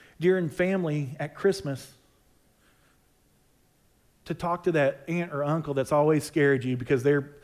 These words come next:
they're, they're super proud of being an atheist. Is their atheism stronger than the power of the Lord? No.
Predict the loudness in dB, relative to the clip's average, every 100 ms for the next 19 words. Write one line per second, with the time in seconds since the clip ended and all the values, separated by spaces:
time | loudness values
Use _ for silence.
0 | -20 -8 2 2 4 2 2 2 0 2
1 | 2 4 2 0 0 -2 -4 -8 -14 -16
2 | -20 _ _ _ _ _ _ _ _ _
3 | _ _ _ _ _ _ _ _ _ _
4 | -2 2 4 4 2 2 0 0 -2 -4
5 | -2 0 0 -2 -2 -4 -2 0 0 -2
6 | -2 -4 -6 -10 _ _ _ _ _ -16
7 | -8 -6 -6